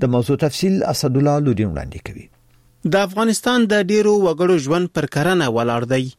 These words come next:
Speaker 2: خو سږنۍ وچکالۍ داسې اندېښنې پیدا کړي چې د غلې دانې حاصلات به ښه نه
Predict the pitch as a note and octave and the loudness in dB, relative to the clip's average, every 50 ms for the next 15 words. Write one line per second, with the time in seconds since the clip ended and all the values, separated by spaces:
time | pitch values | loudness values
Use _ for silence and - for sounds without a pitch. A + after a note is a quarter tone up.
0 | _ _ _ - - - F3+ E3 - - F3 E3 F#3+ G3 G#3 G3+ G3 F#3 E3+ - | _ _ _ -8 -4 0 0 0 0 0 0 0 0 0 2 2 2 0 0 -2
1 | - F#3 F3 F3+ F#3 F3+ D3+ F3+ F3 E3 - F#3+ D#3 D#3 D#3 C#3+ D3+ C3 - - | -2 -2 0 2 2 2 2 2 0 0 -2 -2 -2 0 0 0 0 0 0 0
2 | F3+ E3 - D#3+ D3 C3 C#3 C3+ - - G3 G3 G3+ F#3+ - - G3+ G3 F3+ _ | 0 0 0 0 0 0 0 -2 -2 -2 0 0 0 0 0 0 0 0 0 _
3 | _ _ _ - - C#3 D#3+ C#3+ C3+ D3+ D#3+ F3+ F#3+ G3 D#3 E3+ D#3+ E3 F3+ F#3+ | _ _ _ -8 -4 -2 -2 0 0 0 0 2 2 2 2 0 0 0 0 0
4 | F3 D#3 E3 D3 - - D3 C#3+ D3 C#3+ C3+ C3 C#3 - - F3+ F3+ F#3 E3+ | 0 0 -2 -2 -2 -2 -2 -2 -2 -2 -2 -2 -4 -2 -2 0 0 2 0